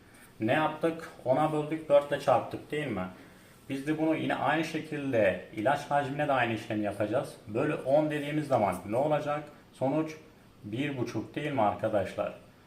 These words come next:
Bunu da çarpı dört dediğimiz zaman ne olacak arkadaşlar? Eşittir altı mil. Veya elli bin üniteden yirmi bin üniteyi farklı bir şekilde de hesaplayabiliriz.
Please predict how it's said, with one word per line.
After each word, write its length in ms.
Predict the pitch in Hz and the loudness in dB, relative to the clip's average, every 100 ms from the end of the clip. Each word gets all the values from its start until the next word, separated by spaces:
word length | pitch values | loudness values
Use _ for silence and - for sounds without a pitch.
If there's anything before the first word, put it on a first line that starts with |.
| - - | -16 -6
Bunu 160 | 143 | 0
da 180 | 151 - | 2 0
çarpı 580 | - 139 143 135 101 90 - - | 2 4 4 2 -2 -2 -10 -2
dört 300 | 110 139 - | 2 2 0
dediğimiz 380 | 151 151 151 147 | -6 -4 -2 0
zaman 300 | 147 147 143 - | -2 -2 -4 -6
ne 60 | 117 | -4
olacak 360 | 143 147 139 | -4 -6 -2
arkadaşlar? 760 | 143 139 143 139 139 139 139 - | -2 -2 -2 -4 -4 -2 -2 -4
Eşittir 560 | 127 - 104 - 135 139 - | -10 -8 -10 -8 -8 -8 2
altı 680 | 127 127 127 - 135 143 139 - | 6 6 2 -4 -4 -4 -6 -6
mil. 260 | 107 110 90 - - - - - - - - - - | -4 -4 -4 -10 -20 -20 -20 -20 -20 -20 -20 -10 2
Veya 420 | 135 165 - - - - - - - - - - | 6 6 4 0 -8 -20 -20 -20 -20 -20 -20 -2
elli 320 | 123 127 156 160 | 0 2 4 6
bin 100 | 160 | 4
üniteden 500 | 151 156 156 131 104 | 4 0 0 0 0
yirmi 320 | 113 139 151 | 0 0 0
bin 120 | 160 | 0
üniteyi 440 | 139 147 123 104 | 0 -6 -4 -6
farklı 440 | 98 107 - - 156 | -2 2 2 0 -4
bir 60 | |
şekilde 460 | 160 165 156 160 160 | -4 -4 -2 -2 0
de 40 | |
hesaplayabiliriz. 1120 | 160 - 151 151 151 151 151 156 151 156 151 | -2 0 -2 -2 -4 -4 -2 -2 -2 -4 -8